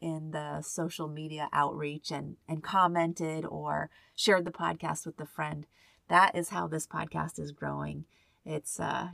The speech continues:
just me, and your help is so essential. I really, really appreciate it. Thanks all, and to all of you, I wish you fair winds, following seas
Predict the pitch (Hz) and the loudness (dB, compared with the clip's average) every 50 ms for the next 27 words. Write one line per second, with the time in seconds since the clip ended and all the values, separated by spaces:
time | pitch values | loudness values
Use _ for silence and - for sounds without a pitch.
0 | - - - 190 233 - - 202 190 180 175 170 185 - _ _ _ _ _ _ | -10 -2 0 0 0 0 0 -4 -4 -4 -4 -6 -6 -10 _ _ _ _ _ _
1 | _ - - 151 147 151 151 151 - 160 160 151 160 170 185 196 202 208 208 170 | _ -8 -6 -4 -4 -4 -4 -4 -6 -8 -6 -2 0 2 4 4 2 2 2 2
2 | 170 170 - - 160 156 147 - - - - 190 180 175 175 175 175 175 - - | 2 0 -2 -4 -4 -4 -2 -4 -6 -4 0 0 2 2 2 0 -2 -4 -8 -14
3 | _ _ - - - - - 151 151 156 - 156 151 147 151 - - 156 156 156 | _ _ -12 -10 -8 -6 -6 -6 -6 -6 -6 -6 -6 -6 -8 -6 -4 -4 -4 -4
4 | 156 160 160 165 175 160 160 160 156 151 147 147 147 147 147 151 156 - - - | -4 -8 -10 -8 -4 -4 -2 -2 -2 -4 -4 -6 -8 -8 -6 -8 -8 -8 -10 -10
5 | 127 139 - - - 143 - - - - - - _ _ _ _ _ _ _ _ | -10 -10 -10 -10 -10 -10 -10 -8 -10 -10 -12 -14 _ _ _ _ _ _ _ _
6 | _ _ _ _ _ _ _ _ _ _ - 185 196 190 196 - - 175 165 165 | _ _ _ _ _ _ _ _ _ _ 4 4 4 4 0 -4 -4 -2 -2 -2
7 | 160 165 - - 165 156 - 190 196 202 214 208 202 202 202 196 190 180 175 170 | -4 -8 -8 -10 -10 -8 -2 2 4 4 4 4 2 0 -2 -2 0 0 0 0
8 | 165 156 - - 170 160 - _ 214 208 214 208 185 175 170 165 165 160 175 - | -2 -2 -2 -6 -8 -8 -6 _ 0 0 2 2 -2 -4 -6 -8 -8 -10 -12 -14
9 | - - _ _ _ _ _ _ _ - 180 175 175 175 175 175 170 165 - - | -18 -20 _ _ _ _ _ _ _ 4 4 4 4 4 0 -6 -8 -8 -8 -8
10 | 170 156 151 147 151 - - | -8 -10 -10 -10 -14 -18 -20